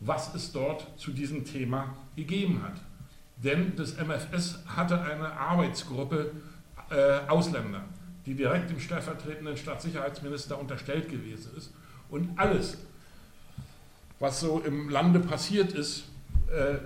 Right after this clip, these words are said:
mit und um und wegen der Vertragsarbeiter, hat sich ja bei der Schreibwut der, äh, Stasi-Leute irgendwo da niedergeschlagen. Aber keiner,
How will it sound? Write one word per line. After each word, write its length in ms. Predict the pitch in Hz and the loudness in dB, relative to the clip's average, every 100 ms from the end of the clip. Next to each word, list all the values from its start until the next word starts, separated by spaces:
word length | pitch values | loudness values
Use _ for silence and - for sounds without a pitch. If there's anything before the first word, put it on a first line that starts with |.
| 127 | -4
mit 400 | 117 151 175 - - | 0 2 2 0 -4
und 240 | 139 135 | -4 -2
um 420 | 160 180 185 175 160 | 2 6 8 6 4
und 420 | 135 131 139 131 | -2 -4 -4 -2
wegen 460 | 156 196 175 123 | -2 0 0 0
der 180 | 113 117 | -2 -6
Vertragsarbeiter, 1040 | 117 120 - 127 - 123 120 123 131 135 139 | -6 -8 -6 -6 -6 -8 -6 -6 -8 -10 -8
hat 200 | 147 - | -8 -6
sich 220 | 143 - | -8 -6
ja 200 | 127 120 - - - | -4 -4 -6 -14 -12
bei 100 | - | -8
der 120 | 135 123 | -6 -6
Schreibwut 640 | - 131 131 - 143 123 123 - | -4 -4 -4 -4 -8 -8 -10 -6
der, 560 | 127 123 - 131 127 127 | -6 -4 -8 -8 -6 -8
äh, 40 | |
Stasi-Leute 720 | 120 120 127 143 120 120 131 - - - | -10 -8 -6 -6 -6 -6 -8 -10 -16 -10
irgendwo 320 | 131 123 120 117 | -4 -4 -2 -2
da 240 | 120 123 131 | -4 -4 -2
niedergeschlagen. 800 | 151 160 110 - - - - - - - - - - - | 4 4 2 -2 -8 -8 -10 -12 -14 -18 -18 -14 -12 -8
Aber 180 | 131 143 - - - | -4 -4 -4 -8 -2
keiner, 380 | 214 240 190 | 0 0 0